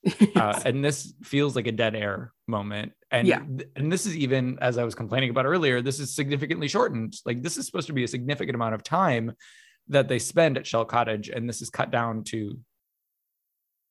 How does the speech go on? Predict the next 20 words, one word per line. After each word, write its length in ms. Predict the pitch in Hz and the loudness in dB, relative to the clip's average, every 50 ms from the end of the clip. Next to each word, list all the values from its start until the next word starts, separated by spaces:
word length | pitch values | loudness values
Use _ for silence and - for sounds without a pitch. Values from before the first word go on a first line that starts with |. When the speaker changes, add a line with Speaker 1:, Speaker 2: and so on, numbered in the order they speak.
| _ | _
Speaker 2:
less 320 | 127 120 110 123 139 135 - | -4 0 2 2 2 0 -2
than, 260 | 120 110 107 107 107 - | -4 -4 -4 -6 -6 -6
you 100 | 120 107 | -6 -6
know, 100 | 104 101 | -6 -6
ten 260 | - - - 110 113 | -8 -8 -6 -4 -4
minutes. 320 | 139 135 110 107 - - | -2 -4 -4 -6 -8 -8
They're 280 | - 107 107 104 107 - | -6 -4 -2 -2 -4 -4
less, 200 | - 110 110 110 _ - 107 107 - | -6 -8 -8 -10 _ -16 -12 -8 -4
obviously 400 | 110 107 113 113 110 - 110 107 | -4 -4 -4 -6 -6 -6 -4 -4
we 120 | 110 107 | -4 -2
do 140 | 107 110 107 | -2 -2 -4
a 40 | 107 | -4
ten 200 | - - 113 107 | -4 -6 -6 -4
minute 200 | 110 104 101 - | -6 -6 -6 -8
chunk. 280 | - 123 117 107 - | -8 -8 -8 -8 -6
They're 120 | - 110 107 | -6 -4 -2
about 180 | 104 107 - | -2 -4 -4
to 100 | - 113 | -6 -6
leave. 220 | 123 123 110 107 - _ _ - - - - _ _ _ _ | -4 -4 -4 -4 -6 _ _ -20 -20 -20 -20 _ _ _ _
So, 380 | - - 110 104 98 - - | -6 -2 -2 -2 -2 -4 -8